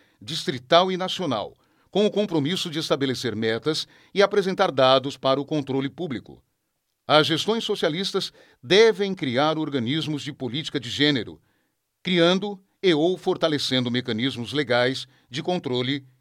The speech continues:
e participação social, e reservando fundos para implantar equipamentos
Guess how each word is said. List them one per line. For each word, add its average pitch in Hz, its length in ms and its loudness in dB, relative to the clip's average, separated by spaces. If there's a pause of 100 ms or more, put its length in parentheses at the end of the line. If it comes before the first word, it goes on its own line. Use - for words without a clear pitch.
e 98 120 -14
participação 107 640 -4
social, 135 520 -2 (380)
e 160 80 -2
reservando 180 480 2
fundos 190 460 -2 (280)
para 180 200 4
implantar 190 560 0
equipamentos 156 720 0